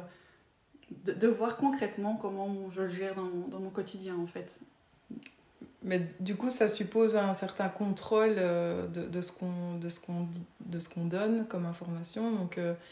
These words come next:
Speaker 2: je veux dire, euh, une image peut-être un peu parfaite de soi, euh.
Speaker 1: Alors justement, je, j'ai pas trop envie, euh, de par-, <laughs> de paraître parfaite. Euh, je, je, je pense que je suis parfaitement imparfaite.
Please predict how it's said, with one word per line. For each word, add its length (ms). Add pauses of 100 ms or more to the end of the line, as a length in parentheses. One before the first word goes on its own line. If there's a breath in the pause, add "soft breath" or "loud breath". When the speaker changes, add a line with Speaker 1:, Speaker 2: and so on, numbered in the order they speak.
(220 loud breath)
Speaker 2:
je 60
veux 60
dire, 260
euh, 180
une 180
image 360
peut-être 260
un 100
peu 140
parfaite 680
de 140
soi, 300
euh. 300 (560 loud breath)
Speaker 1:
Alors 120
justement, 800
je, 220
j'ai 180
pas 120
trop 320
envie, 600 (120)
euh, 300
de 100
par-, 220 (200)
<laughs> 140
de 200
paraître 480
parfaite. 680
Euh, 240 (180)
je, 60
je, 180
je 140
pense 300
que 80
je 60
suis 120
parfaitement 640
imparfaite. 540